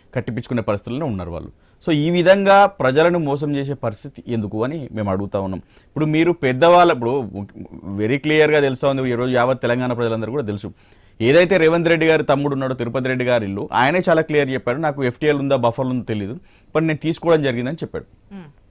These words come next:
Speaker 1: మీరు అంత పెద్ద చదువుకున్న వాళ్ళు, రాజకీయంగా అవగాహన ఉన్న వాళ్ళు, సమాజం తెలిసిన వాళ్ళే మీరు "నాకు తెలియదు, నేను ఏదో తీసుకున్నా" అని అంటే,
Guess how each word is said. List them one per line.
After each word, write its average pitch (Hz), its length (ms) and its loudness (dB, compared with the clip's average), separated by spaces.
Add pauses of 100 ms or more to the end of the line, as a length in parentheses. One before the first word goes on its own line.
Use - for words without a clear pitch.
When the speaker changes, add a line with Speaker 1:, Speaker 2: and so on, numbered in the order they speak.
Speaker 1:
మీరు 175 300 4
అంత 127 300 2
పెద్ద 170 140 0
చదువుకున్న 151 460 -2
వాళ్ళు, 135 220 2
రాజకీయంగా 135 720 0 (280)
అవగాహన 135 400 4
ఉన్న 131 120 0
వాళ్ళు, 120 220 0
సమాజం 156 500 2
తెలిసిన 147 320 -2
వాళ్ళే 147 260 2
మీరు 135 380 -4 (260)
"నాకు 135 200 2
తెలియదు, 143 360 2
నేను 135 180 -2
ఏదో 131 140 0
తీసుకున్నా" 127 420 -4
అని 110 160 -2
అంటే, 98 400 -4